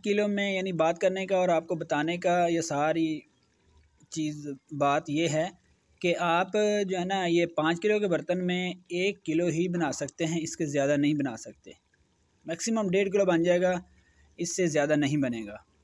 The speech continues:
ठीक है। ये पिछले दिनों में मेरे पास एक पेशेंट आया था, फालज के अलावा जो है ना, मैंने जो तजर्बा किया है, उसके बारे में आपको बता रहा हूँ। ये ऑयल जो है ना, लकवे और राशा, ठीक है, लकवा और राशा के लिए भी ये बहुत ज़बरदस्त चीज़ है।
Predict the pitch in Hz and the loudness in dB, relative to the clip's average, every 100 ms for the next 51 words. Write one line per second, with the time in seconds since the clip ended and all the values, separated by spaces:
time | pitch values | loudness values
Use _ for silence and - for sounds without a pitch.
0 | _ _ - 151 160 - - - - 180 | _ _ -14 -10 -10 -12 -20 -14 -6 -4
1 | 190 226 233 233 233 202 196 208 196 196 | -2 0 0 -2 -2 -2 2 2 0 -2
2 | 165 220 196 143 143 170 202 196 - 151 | -4 -2 0 2 2 -2 -4 -8 -4 -2
3 | 147 165 170 185 185 180 180 180 - 165 | 0 -2 0 0 0 0 0 -4 -12 -12
4 | 156 - 165 165 156 151 185 208 170 156 | -10 -4 -2 -2 0 2 4 4 4 2
5 | 160 151 147 147 143 143 139 131 120 _ | 2 2 0 0 0 -2 -2 -4 -8 _
6 | _ _ 139 147 147 143 143 147 143 156 | _ _ -10 -8 -2 0 0 -2 0 0
7 | 147 139 143 - 160 139 143 143 143 139 | 2 0 -2 -6 -2 0 0 -2 -4 -6
8 | 131 131 160 - - _ - 180 202 208 | -4 -4 -6 -10 -20 _ -8 -2 0 0
9 | 208 208 202 - _ _ _ 170 165 185 | 0 -2 -4 -10 _ _ _ 0 2 0
10 | 185 190 160 143 135 185 202 196 170 143 | -2 -2 0 0 0 -2 -2 -2 -4 -4
11 | 139 160 - 143 104 _ - _ _ _ | -2 0 0 -4 -8 _ -20 _ _ _
12 | _ 156 170 185 - _ _ 151 165 208 | _ -10 -8 -8 -10 _ _ -4 -4 0
13 | 233 202 190 208 220 214 202 208 196 196 | 2 2 2 0 -2 -2 0 0 -2 -2
14 | 196 143 131 151 196 160 160 139 165 180 | -4 -4 -4 0 0 0 -4 -4 -4 -4
15 | - - 120 113 - | -6 -6 -6 -8 -18